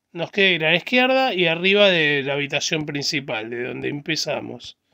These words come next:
A la derecha, no a la izquierda. Acá hay un señor, un apache al parecer está meditando. Le vamos a hablar.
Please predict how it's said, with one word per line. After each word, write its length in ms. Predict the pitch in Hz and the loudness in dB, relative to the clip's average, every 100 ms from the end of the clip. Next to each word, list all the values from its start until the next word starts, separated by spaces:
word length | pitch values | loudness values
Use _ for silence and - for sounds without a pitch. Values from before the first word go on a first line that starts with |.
| _ _ _ _ | _ _ _ _
A 100 | 147 | 2
la 80 | 147 | 4
derecha, 360 | 170 165 139 | 4 0 -2
no 80 | 143 | -2
a 40 | |
la 40 | 151 | -2
izquierda. 480 | - 135 107 117 - _ _ _ - _ _ _ _ _ _ | -2 -8 -8 -10 -16 _ _ _ -20 _ _ _ _ _ _
Acá 220 | 170 151 | -14 0
hay 100 | 185 | 2
un 120 | 190 185 | 2 0
señor, 520 | 190 202 233 254 247 370 - | 2 4 4 4 0 -10 -6
un 180 | 202 208 | 0 4
apache 380 | 208 254 247 233 | 4 4 2 2
al 100 | 190 | 4
parecer 300 | 190 - 208 | 2 4 0
está 180 | 202 | 2
meditando. 640 | 190 170 156 143 113 110 113 | 2 2 0 -2 -6 -4 -6
Le 120 | 143 | -2
vamos 260 | 147 170 196 | -4 -2 0
a 40 | |
hablar. 420 | 214 247 247 254 | 4 6 6 2